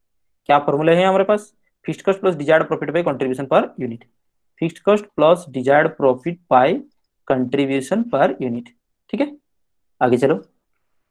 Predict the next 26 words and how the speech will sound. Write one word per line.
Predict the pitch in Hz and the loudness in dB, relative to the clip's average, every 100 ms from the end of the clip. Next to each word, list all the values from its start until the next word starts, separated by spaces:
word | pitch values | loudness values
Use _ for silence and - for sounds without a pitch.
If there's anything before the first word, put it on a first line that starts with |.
| _ - | _ -4
Fixed | 180 - | -2 0
cost | 226 - | 0 0
कितना | 190 202 | 0 2
है? | 220 247 | 2 2
forty | - 156 180 | 0 0 0
thousand | 175 165 175 285 - _ _ _ _ _ | 2 2 2 -2 -10 _ _ _ _ _
plus | 156 165 | 0 0
desired | 127 131 156 196 196 | -2 2 4 4 0
profit | 160 170 170 | -2 -2 -6
कितना | 147 165 | -6 -4
है | 156 | -4
आपके | 143 143 | -4 0
पास? | 156 151 - | 0 0 -6
sixty | 131 - | -16 -6
thousand, | 151 151 185 226 _ _ _ _ - | 0 2 0 -8 _ _ _ _ -2
by | 151 175 | 0 2
contribution | 156 156 202 196 220 208 | 0 0 0 0 -4 2
per | 165 139 | 4 4
unit | 123 120 - _ _ _ _ _ _ _ _ _ _ _ _ _ _ | 0 -8 -18 _ _ _ _ _ _ _ _ _ _ _ _ _ _
चार | - 156 160 | 2 4 4
रुपए | 139 135 | 0 -2
बाबू, | 143 170 | -4 -6
चार | 175 - 127 127 | -10 -6 -4 -4
रुपए, | 113 113 110 _ _ _ _ _ _ _ _ _ _ _ _ _ _ _ | -8 -10 -12 _ _ _ _ _ _ _ _ _ _ _ _ _ _ _
एक | 156 156 170 | 0 2 4
लाख | 175 175 | 2 0